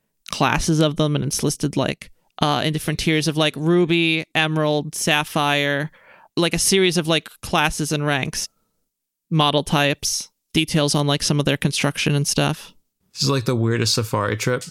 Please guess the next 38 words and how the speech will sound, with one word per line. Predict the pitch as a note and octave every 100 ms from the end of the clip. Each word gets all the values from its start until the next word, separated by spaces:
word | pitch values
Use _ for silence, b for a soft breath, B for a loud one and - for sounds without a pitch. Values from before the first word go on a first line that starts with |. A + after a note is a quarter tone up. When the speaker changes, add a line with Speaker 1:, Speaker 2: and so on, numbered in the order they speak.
| -
Speaker 2:
where | B2+
they're | B2+
like, | B2 A#2+
"Look | C#3+ F3
at, | F3
that's | - D#3 -
one | C#3 E3
of | C3+
those, | A2+ A#2 E3 D#3 D3
and | C3+
then | C#3 C#3
look | D#3 E3+
over | E3+ E3
Speaker 1:
But, | F3+
Speaker 2:
there." | G3
Speaker 1:
but | -
so | A3+
you're | B3 B3+
able | A#3
to | A#3 F#3+
avoid | D3+ F3 F3 D3+
the |
ones | D3 D3 D#3+
that | D3
actually | D3 - D3
do | D3+ D3
have, | D#3 C#3 C#3 -
like, | - D3 - - _ _ _ _ _
visibility, | D3+ D3 D3+ D3 C#3 C#3+
and | C#3
you're | C#3
able | C#3 -
to |
avoid | C#3+ C#3+ B2
some | D3
of | C#3
the | C#3+
spotters. | - C#3 - B2+ -